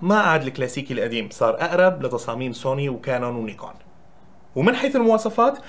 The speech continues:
فوجي فيلم عم تحاول انها تقدم كتير اشياء بكاميرا بسعر حوالي ألف دولار فقط. يعني عم تحاول تقدم شيء مغري للناس اللي جايين من برا النظام تبع فوجي فيلم، جايين من سوني او نيكون او كانون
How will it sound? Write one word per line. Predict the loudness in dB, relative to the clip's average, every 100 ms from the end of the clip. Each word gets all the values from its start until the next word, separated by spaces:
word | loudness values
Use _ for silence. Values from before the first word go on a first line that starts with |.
| -8
فوجي | 0 0 2
فيلم | 2 2
عم | 0
تحاول | 2 2 4
انها | 2
تقدم | -2 -4 -4 -6
كتير | -12 -2 0 2 0
اشياء | -2 2 2 2 -2 -8 -2
بكاميرا | 2 2 4 4 4
بسعر | 2 -2
حوالي | 0 2 2 0 -4 -2
ألف | 0 0 0
دولار | 2 2
فقط. | 0 -6 -4 -8 -12 -20 -20 -16 -8
يعني | -4 -2
عم | -4
تحاول | -4 0 4 2 0
تقدم | -4 -6 -4 -4
شيء | -4 -4 -2 -2
مغري | 0 0 2 2 2
للناس | 0 0 -2
اللي | -6
جايين | -4 -4 -2 -2
من | -4 0
برا | 2 4 2 0 -4 -10 -4
النظام | 0 2 2 2
تبع | -2 -4
فوجي | -4 -10 -8
فيلم، | -8 -8
جايين | -6 -4 -4
من | -8
سوني | -2 -2 0 -2 -6 -14 -2
او | 0
نيكون | 0 -4 -4 -4
او | -4 -4
كانون | -6 -12